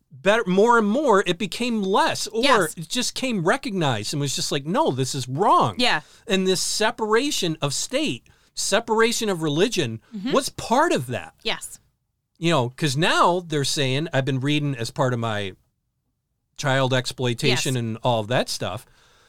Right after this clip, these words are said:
Speaker 1: they're saying now that slavery's higher than ever. And it's like, okay, with
Speaker 2: Yeah.
Speaker 1: all the protesting lately,
Speaker 2: Yeah.
Speaker 1: um,
Speaker 2: Why aren't you protesting that?
Speaker 1: why aren't you protesting that? Again, 'cause it's gonna unify us.
Speaker 2: Mm-hmm.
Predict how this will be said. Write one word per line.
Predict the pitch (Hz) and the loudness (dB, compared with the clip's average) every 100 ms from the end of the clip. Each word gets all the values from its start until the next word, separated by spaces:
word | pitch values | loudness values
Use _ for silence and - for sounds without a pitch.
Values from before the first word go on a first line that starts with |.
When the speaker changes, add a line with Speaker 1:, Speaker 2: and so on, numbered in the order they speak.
| _ - | _ -2
Speaker 1:
they're | 170 202 | 2 4
saying | 214 208 165 | 4 2 4
now | 175 233 | 4 4
that | 156 135 120 | 4 2 0
slavery's | - - 170 175 170 147 | -8 0 2 4 4 4
higher | 160 160 180 | 4 4 4
than | 170 175 | 2 2
ever. | 202 95 - - - _ | 0 -2 -12 -20 -20 _
And | 139 | -6
it's | 131 | 0
like, | 156 - | 0 2
okay, | 190 170 165 | 0 2 2
with | 247 | 4
Speaker 2:
Yeah. | 320 | 4
Speaker 1:
all | 196 | 4
the | 156 | 2
protesting | 190 208 208 156 - 139 123 | 2 2 2 0 0 -2 -2
lately, | 110 110 120 | -4 -2 0
Speaker 2:
Yeah. | - - _ _ _ _ 127 | 0 -2 _ _ _ _ 2
Speaker 1:
um, | 127 127 123 120 _ _ _ | 6 6 2 -4 _ _ _
Speaker 2:
Why | 226 277 | -2 -2
aren't | - | -2
you | - | -2
protesting | 285 285 302 - 294 | -4 0 -2 -2 -4
that? | 277 320 | -2 0
Speaker 1:
why | 156 | 2
aren't | 185 - | 2 0
you | |
protesting | - 196 185 208 - 202 | 2 4 4 2 2 2
that? | 220 - - | 0 -2 -2
Again, | 156 202 185 110 - _ | 2 4 2 0 -4 _
'cause | 143 131 | 0 0
it's | 127 | 2
gonna | 156 160 | 4 6
unify | 160 151 131 113 92 76 | 6 6 4 0 -6 -8
us. | 78 - 233 | -12 -14 -12
Speaker 2:
Mm-hmm. | 208 262 | -8 -8